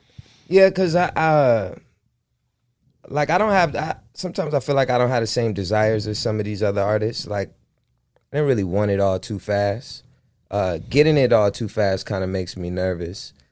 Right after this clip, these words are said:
Uh, I grew up with the bare minimum, so I feel like I know how to maneuver off of what feels to me like a lot right now. Even in the independent game, I feel like the love, the traveling, the being able to create the music,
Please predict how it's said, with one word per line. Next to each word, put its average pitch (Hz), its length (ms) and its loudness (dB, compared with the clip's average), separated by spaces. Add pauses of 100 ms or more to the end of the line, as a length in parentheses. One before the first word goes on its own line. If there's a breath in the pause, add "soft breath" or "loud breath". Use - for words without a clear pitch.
(340)
Uh, 87 400 -6
I 120 100 -2
grew 120 260 2
up 131 180 6
with 101 140 -4
the 98 80 -6
bare 101 300 0
minimum, 92 540 -4
so 98 260 -2
I 95 120 0
feel 107 260 0
like 95 200 -2
I 104 100 0
know 113 160 0
how 104 120 0
to 95 80 -2
maneuver 98 560 -2
off 92 240 -2
of 90 260 -10 (400)
what 104 200 0
feels 123 300 2
to 113 80 -2
me 127 200 2
like 110 180 0
a 104 60 0
lot 123 320 4
right 98 220 -2
now. 95 320 -4
Even 113 300 -2
in 107 100 2
the 104 120 -2
independent 110 560 -2
game, 107 280 0
I 92 80 -4
feel 107 200 -2
like 101 240 -2
the 90 80 -6
love, 123 580 2
the - 80 -16
traveling, 117 640 0
the - 80 -14
being 123 260 -4
able 104 180 -2
to 101 60 -6
create 113 380 -4
the 92 60 -10
music, 113 540 -2